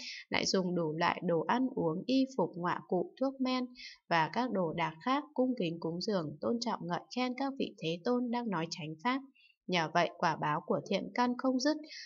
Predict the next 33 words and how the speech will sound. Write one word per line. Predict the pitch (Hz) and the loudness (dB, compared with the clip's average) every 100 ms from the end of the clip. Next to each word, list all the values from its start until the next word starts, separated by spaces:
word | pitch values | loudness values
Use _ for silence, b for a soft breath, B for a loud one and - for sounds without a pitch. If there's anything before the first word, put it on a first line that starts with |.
| B | B
cho | 269 | -2
đến | 254 185 180 | 2 2 2
khi | 262 262 | 2 2
chứng | 190 165 | 0 -2
đắc | 190 269 269 | -2 -4 -2
trí | 185 160 | -2 0
nhất | 185 262 262 | 0 -2 -2
thiết | 285 302 | -2 -2
trí. | - 170 170 254 B B B | -2 -2 -2 -6 B B B
Do | - 247 247 | 0 2 4
thế | 240 165 | 4 4
lực | 202 196 226 | 4 0 0
tăng | 254 254 | 0 2
thượng | 247 180 - | 2 2 0
của | 151 147 | -2 0
thiện | 180 - | 0 0
căn | 233 254 | -2 0
này, | 226 180 156 143 - B B B | 2 2 0 -4 -12 B B B
sau | - 247 240 | 0 0 4
khi | 262 254 | 2 4
thành | 208 170 156 | 0 -2 0
Phật, | 185 160 - | 0 -2 0
vị | 170 160 | -2 2
ấy | 165 175 | 0 0
lại | 220 - | -4 -2
vì | 165 156 | -2 0
vô | 240 254 | 2 4
lượng | 214 - - | 2 0 -2
thế | 165 165 | -2 0
gian, | 175 262 254 247 | 2 2 2 -2
trời, | - 175 156 | -2 -2 -2
người, | 160 160 151 - | -4 -4 -4 2
Atula, | 240 247 247 254 247 254 | 2 2 2 2 2 0